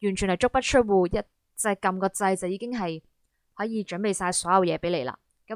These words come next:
真係好方便，係可以慳返到好多時間。噉但係同時亦都係，呃，人與人之間嘅接觸就變相係少咗啦。噉大家即係睇唔到大家嘅表情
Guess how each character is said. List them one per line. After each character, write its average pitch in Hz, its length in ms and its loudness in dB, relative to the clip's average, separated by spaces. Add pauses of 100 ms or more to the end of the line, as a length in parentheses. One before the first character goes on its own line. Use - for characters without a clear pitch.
真 294 160 0
係 247 60 4
好 175 260 -4
方 220 200 0
便， 190 120 -4
係 175 120 -4
可 202 160 -2
以 196 120 -4
慳 208 140 -6
返 214 140 -4
到 196 80 -4
好 170 140 -10
多 165 100 -6
時 175 220 -6
間。 151 340 -10 (440)
噉 233 120 -12
但 262 120 4
係 208 40 -2
同 - 120 -4
時 185 120 -6
亦 175 100 -8
都 226 100 -4
係， 196 320 -2 (1120)
呃， 160 340 -2 (560)
人 185 200 -2
與 190 40 0
人 196 180 2
之 247 200 -4
間 226 500 2
嘅 180 200 0
接 190 140 -8
觸 233 180 -2 (280)
就 185 160 -2
變 185 260 -4
相 180 220 -2
係 180 100 -2
少 160 300 -2
咗 160 240 -2
啦。 170 260 0
噉 185 380 -8 (320)
大 190 160 -4
家 214 360 0
即 233 120 -4
係 - 20 -6 (140)
睇 202 60 0
唔 175 40 -8
到 180 100 -4
大 180 200 2
家 196 200 2
嘅 190 140 -2
表 170 160 -6
情 185 240 -2